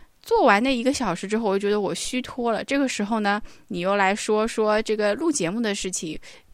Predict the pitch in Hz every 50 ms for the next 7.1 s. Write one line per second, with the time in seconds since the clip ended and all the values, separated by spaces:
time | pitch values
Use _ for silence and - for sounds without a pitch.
0 | - _ _ - - - 339 - - 427 427 - 508 494 392 311 220 175 - 226
1 | 123 143 - - 233 220 - - 202 - 147 - - - 196 175 156 147 143 170
2 | 214 247 240 - 160 165 202 208 190 160 147 147 - - - 165 214 285 302 -
3 | - 170 151 156 160 151 151 143 135 131 - - - 127 - - - 190 - -
4 | - - - 370 339 311 262 185 - - 285 277 240 196 180 196 208 185 160 -
5 | - 247 240 226 226 - - - 175 180 202 202 190 - - - 427 330 254 240
6 | 190 170 - - - - - - - - - - - - - - 302 311 285 -
7 | 269 262